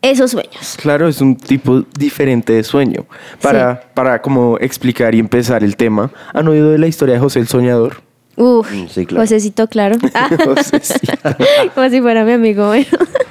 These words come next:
Speaker 3: El
Speaker 1: Sí.
Speaker 3: José.
Speaker 1: El José.
Speaker 3: Sí.
Speaker 2: Para ustedes, ¿qué fue lo más, eh, lo más impactante o lo más importante de la historia de José?
Speaker 1: Bueno, yo quiero ser sincera y a mí al comienzo cuando leí la primera vez la historia de José,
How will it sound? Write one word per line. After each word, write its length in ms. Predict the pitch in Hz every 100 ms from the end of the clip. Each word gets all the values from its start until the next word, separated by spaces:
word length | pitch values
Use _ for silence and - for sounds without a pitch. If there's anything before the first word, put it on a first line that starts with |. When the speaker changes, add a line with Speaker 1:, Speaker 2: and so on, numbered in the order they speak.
| - - - -
Speaker 3:
El 140 | 240
Speaker 1:
Sí. 40 |
Speaker 3:
José. 320 | 143 143 113 101 - -
Speaker 1:
El 160 | 240 240
José. 380 | 254 254 190 180
Speaker 3:
Sí. 240 | 120 120 185 - -
Speaker 2:
Para 160 | 156 147
ustedes, 300 | 156 156 147
¿qué 160 | 165
fue 100 | 160
lo 140 | 170 165
más, 240 | 160 160
eh, 120 | - -
lo 220 | 175 165
más 180 | 156 156
impactante 520 | 165 156 156 131 123
o 20 |
lo 80 | 123
más 180 | 123 120
importante 540 | 123 123 - 120 113
de 60 | 104
la 80 | 104
historia 400 | 113 120 107 98
de 80 | 95
José? 340 | 104 98 101 95 - - - - - - - -
Speaker 1:
Bueno, 180 | 262 247
yo 160 | 233
quiero 180 | 233 240
ser 160 | 269 247
sincera 440 | 285 269 277 311
y 120 | 269
a 60 | 262
mí 120 | 240
al 120 | 226
comienzo 380 | 233 247 247 262
cuando 420 | 254 269 247 254 233
leí 220 | 240 233
la 120 | 220
primera 380 | 226 240 233 214
vez 120 | 214
la 60 | 214
historia 320 | 214 226 226
de 60 | 233
José, 340 | 240 233